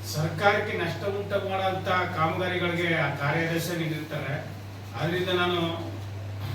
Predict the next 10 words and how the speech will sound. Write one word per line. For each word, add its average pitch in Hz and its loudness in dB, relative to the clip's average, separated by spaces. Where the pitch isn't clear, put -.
ಮಾನ್ಯ 175 4
ಕಾರ್ಯಪಾಲಕ 196 4
ಅಭಿಯಂತರಿಗೆ 185 2
ಕಾರ್ಯಾದೇಶ 175 0
ನೀಡಿ 175 0
ಅಂದ್ಬಿಟ್ಟು 165 0
ಮಳವಳ್ಳಿ 180 4
ಈ, 165 6
ಈ 135 -2
ತಾಲೂಕಿನಲ್ಲಿ 165 2